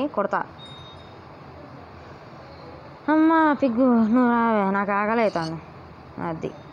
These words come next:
సరిపోతుంది. ఆ, చిన్న హార్సీ, నిన్నేం చేయనులే. నాకు వుడ్ దొరికితే చాలు. వుడ్ అక్కడ స్ప్రూస్ వుడ్ ఉంది కదా,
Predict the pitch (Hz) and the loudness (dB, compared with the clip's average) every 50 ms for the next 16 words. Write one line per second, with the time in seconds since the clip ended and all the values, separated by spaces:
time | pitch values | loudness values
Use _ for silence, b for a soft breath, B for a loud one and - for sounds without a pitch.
0 | - - 208 190 170 - 165 156 - - - - - - - - - - - - | -8 -6 -4 -4 -4 -6 -8 -8 -8 -8 -10 -10 -14 -18 -18 -18 -18 -18 -18 -18
1 | - - - - - - - - - - - - - - - B B B B B | -18 -20 -20 -20 -20 -20 -20 -20 -20 -20 -20 -20 -20 -20 -20 B B B B B
2 | B B - - - - 247 240 220 208 208 208 208 - - 202 196 190 190 185 | B B -18 -14 -8 -4 -2 -2 0 0 0 -2 -2 -2 -4 -4 -2 -2 -4 -2
3 | 185 170 170 175 - - 170 170 170 170 175 175 170 170 - - - - 208 214 | -2 -2 -2 -4 -4 -6 -6 -6 -4 -4 -4 -6 -6 -8 -12 -12 -8 -4 0 0
4 | 220 214 214 220 226 233 226 196 165 160 156 156 156 156 - - - - - - | 2 2 2 4 4 4 2 2 0 -2 -6 -8 -10 -12 -16 -20 -20 -20 -20 -20
5 | - - - - - - - - - - - - - - - 202 214 220 208 - | -20 -20 -20 -20 -20 -20 -20 -20 -20 -18 -18 -20 -18 -12 -6 -4 -4 -4 -2 -4
6 | 196 190 180 175 226 220 240 220 208 - - 233 202 202 190 185 175 170 165 - | -6 -6 -2 -2 0 0 0 0 0 -2 -2 -2 0 0 0 0 0 -2 -4 -6
7 | - - - - - - - 185 185 185 175 214 214 - - 202 190 185 - - | -8 -16 -20 -20 -18 -12 -10 -8 -8 -4 -2 -4 -2 -2 -2 -2 -2 -4 -6 -12
8 | - - - 190 196 196 190 - 202 202 190 196 190 190 196 196 202 202 214 | -16 -10 -6 -4 -4 -4 -4 -6 -6 -6 -4 -6 -6 -6 -6 -8 -8 -8 -8